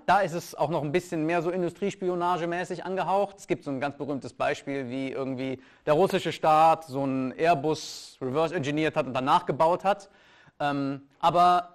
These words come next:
wir wollen uns in diesem Vortrag, ich meine, es ist ja auch eine Softwarekonferenz und so, auf Software Reverse Engineering, äh, konzentrieren. Und da werden wir heute einen,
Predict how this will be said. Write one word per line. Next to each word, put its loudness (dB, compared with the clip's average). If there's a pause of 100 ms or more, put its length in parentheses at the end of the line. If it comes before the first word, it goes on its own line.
wir 4
wollen 6
uns 0
in -2
diesem 0
Vortrag, 2
ich -10
meine, 0
es -6
ist -12
ja -2
auch -4
eine -8
Softwarekonferenz -2
und -8
so, 0 (280)
auf 2 (100)
Software 2
Reverse 0
Engineering, -4
äh, 0
konzentrieren. -2 (260)
Und -4
da 6
werden 4
wir 2
heute 4
einen, -4